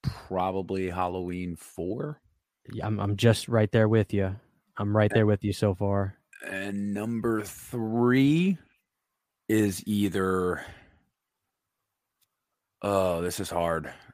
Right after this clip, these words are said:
Speaker 1: Uh, number three is probably Rob's first Halloween or Halloween twenty eighteen.
Speaker 2: I'm going with Halloween three for my third.
Speaker 1: That, that would have been fourth for me.
Speaker 2: I
Speaker 1: It
Speaker 2: think
Speaker 1: would have
Speaker 2: that one,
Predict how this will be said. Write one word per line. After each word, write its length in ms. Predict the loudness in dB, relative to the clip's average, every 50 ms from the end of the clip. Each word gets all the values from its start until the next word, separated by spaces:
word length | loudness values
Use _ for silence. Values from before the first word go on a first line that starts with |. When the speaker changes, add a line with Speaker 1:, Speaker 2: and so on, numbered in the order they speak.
| _ _ -4 0
Speaker 1:
Uh, 360 | 2 4 6 6 6 4 2
number 320 | 2 2 2 4 6 4 4
three 320 | 4 2 2 4 4 4
is 120 | 4 2
probably 520 | 2 2 6 6 8 8 6 4 2 2 2
Rob's 540 | 4 4 6 6 6 4 4 2 -4 -10 -12 -14 _
first 500 | -20 -14 -4 0 2 2 2 2 2 4
Halloween 680 | 6 6 6 6 6 2 2 2 0 0 0 -2 -4 -8 _ _ _ _ _ _ -2
or 520 | 0 2 2 2 2 0 0 -2 -2 -2 0
Halloween 440 | 2 2 2 2 0 -2 -4 -6
twenty 340 | -8 -8 -8 -8 -6 -6 -6
eighteen. 400 | -8 -10 -10 -12 -12 -12 -12 -14 -16 _ _ _ _ _ _ _ _ 2
Speaker 2:
I'm 220 | 6 8 8 8 10
going 220 | 10 10 10 10
with 100 | 8 8
Halloween 460 | 8 8 8 8 8 8 6 4 2 -2
three 640 | -4 -4 0 2 4 4 4 2 0 -6 -8 -12 -18 -20 -20 _ _ -6
for 140 | 0 2 4
my 140 | 4 4 2
third. 440 | 2 0 0 2 2 4 6 8
Speaker 1:
That, 200 | 10 10 10 10 6 0 2 6
that 180 | 8 8 8
would 100 | 8 6
have 80 | 6 4
been 120 | 2 0
fourth 360 | 0 0 2 2 2 2 0 -4
for 140 | -6 -4 -2
me. 200 | -2 -2 -4 -6 _ _ _ _ -12 -4 0
Speaker 2:
I 40 | 0
Speaker 1:
It 40 | 4
Speaker 2:
think 100 | 6 6
Speaker 1:
would 160 | 6 8 8
have 100 | 8 8
Speaker 2:
that 20 |
one, 240 | 6 6 4 2 0